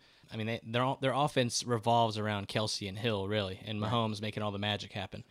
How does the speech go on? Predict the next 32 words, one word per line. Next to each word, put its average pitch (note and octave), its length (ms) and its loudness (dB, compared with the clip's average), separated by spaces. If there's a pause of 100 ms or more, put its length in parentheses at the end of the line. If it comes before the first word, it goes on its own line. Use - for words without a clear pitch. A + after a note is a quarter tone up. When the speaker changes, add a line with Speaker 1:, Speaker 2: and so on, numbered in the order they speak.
Speaker 2:
Right. A2+ 200 -10
Speaker 1:
I A2+ 60 -2
think C#3+ 220 0
if C3+ 120 0
they C3+ 120 4
get B2 240 2
someone B2+ 380 2
other A#2+ 200 2
than A2 280 2
some, G#2 420 -2
some A2 220 -4
locker G#2 320 2
room A2+ 180 -2
guy A2 240 2
out A2+ 200 0
there A2+ 180 0
like G#2 200 -4
Demarcus G2+ 400 -8
Robinson, G#2 380 -4 (380)
they - 80 -6
could G#2+ 160 0
replace A2+ 400 2
him A2+ 80 2
with G#2 120 -2
somebody A2+ 500 2
who's G2+ 220 -4
actually G2+ 460 -4 (440)
has A#2+ 240 4
hands, B2+ 460 2
I C3 80 -2
guess, C3+ 380 0
Speaker 2:
Mm-hmm. A#2+ 180 -6